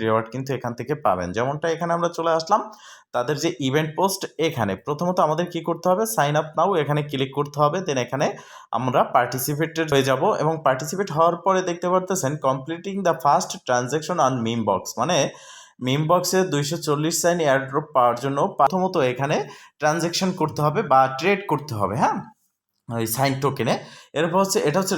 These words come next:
রিওয়ার্ড নাম্বার ওয়ান, এরপর হচ্ছে রিওয়ার্ড টু, trade sign to receive airdrop। এখানে বলা হয়েছে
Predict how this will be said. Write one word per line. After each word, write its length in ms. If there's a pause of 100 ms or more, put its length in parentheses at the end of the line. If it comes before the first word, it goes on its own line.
রিওয়ার্ড 320
নাম্বার 180 (100)
ওয়ান, 220 (220)
এরপর 200
হচ্ছে 160 (100)
রিওয়ার্ড 280 (120)
টু, 100 (220)
trade 260 (100)
sign 260
to 60 (160)
receive 320 (120)
airdrop। 380 (300)
এখানে 220 (260)
বলা 200
হয়েছে 260